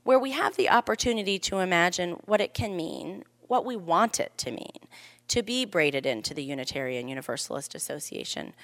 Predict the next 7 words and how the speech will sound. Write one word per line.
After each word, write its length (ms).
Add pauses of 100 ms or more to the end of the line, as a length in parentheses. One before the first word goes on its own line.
(220)
or 220
to 140
braid 420
Unitarian 600
Universalism 800
into 300
us. 400